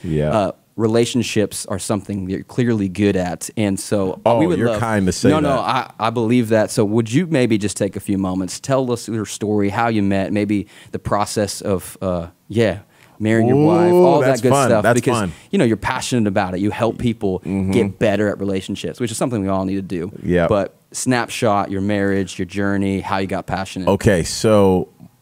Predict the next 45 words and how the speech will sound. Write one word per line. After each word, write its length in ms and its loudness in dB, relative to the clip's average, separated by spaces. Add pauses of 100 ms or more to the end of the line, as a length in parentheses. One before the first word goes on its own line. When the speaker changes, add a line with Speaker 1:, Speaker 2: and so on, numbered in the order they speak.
(100)
Speaker 1:
like 100 0
I 60 4
said, 200 0
my 120 4
wife 460 2 (680)
is 160 0
so 280 2
fine, 480 -4 (100)
right? 320 -2
So 120 -4
I'm 160 -2
walking 380 0
down 200 4
to 80 2
basketball 560 0
practice. 520 -4
Speaker 2:
How 120 -6
Speaker 1:
I'm 40 2
in 60 4
Speaker 2:
old? 140 -2
How 140 0
old? 200 -4 (220)
Speaker 1:
Uh, 220 4
I'm, 440 4 (400)
at 220 -2
this 240 2
point 380 0
in 100 -2
time, 560 0 (380)
second 340 -2
semester, 360 -2
I'm, 160 -2
I'm 100 4
eighteen 320 2
years 180 2
old. 140 -2
Speaker 2:
Okay. 100 -10 (100)
Speaker 1:
Second 180 2
semester 240 0
of 20 0
my 80 2
freshman 360 0
year 100 2
of 60 -6
college. 340 -2